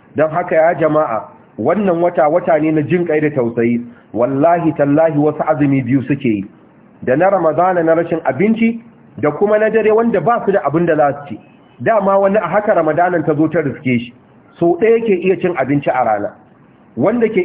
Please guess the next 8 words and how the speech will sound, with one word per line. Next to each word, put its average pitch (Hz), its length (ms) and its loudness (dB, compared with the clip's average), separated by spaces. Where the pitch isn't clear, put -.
iya 208 180 2
cin 202 180 0
abinci 175 420 0
so 175 160 2
biyu 208 260 0
a 185 120 0
wannan 190 320 0
lokaci, 160 560 0